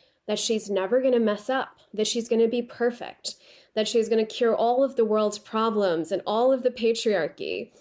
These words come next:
because one woman finally managed to get to an I P O, uh, without people standing in her way. And building businesses is hard.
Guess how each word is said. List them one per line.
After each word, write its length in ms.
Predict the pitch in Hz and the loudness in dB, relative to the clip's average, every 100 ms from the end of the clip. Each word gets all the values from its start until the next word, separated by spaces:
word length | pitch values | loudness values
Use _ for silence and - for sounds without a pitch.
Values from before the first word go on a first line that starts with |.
| _ - _ - | _ -20 _ -8
because 280 | - 220 | -2 -2
one 260 | 196 202 196 | 0 0 2
woman 240 | 196 190 | 2 0
finally 420 | 190 202 190 190 180 | -2 -2 0 0 0
managed 680 | 175 175 165 - - _ - | 0 -2 -4 -4 -8 _ -8
to 140 | 196 | -6
get 280 | 180 185 - | -4 -6 -6
to 140 | - | -6
an 80 | 180 | -4
I 120 | 175 | -4
P 240 | 175 - - | -6 -8 -8
O, 260 | - - - _ _ _ _ _ - | -8 -12 -14 _ _ _ _ _ -6
uh, 140 | 180 175 | -4 -2
without 300 | 185 165 - | -2 -4 -6
people 220 | 180 - | -10 -10
standing 380 | - 170 165 110 | -8 -6 -4 -6
in 100 | 170 | -8
her 140 | 190 | -8
way. 380 | - - - - _ _ _ _ - | -10 -10 -12 -16 _ _ _ _ -8
And 420 | 196 196 190 196 - _ 180 | -2 0 2 0 -4 _ -6
building 380 | 208 208 226 220 | -2 0 2 0
businesses 480 | 214 220 233 233 233 | 0 0 0 2 0
is 120 | 226 | -2
hard. 380 | 214 180 202 | -4 -4 -4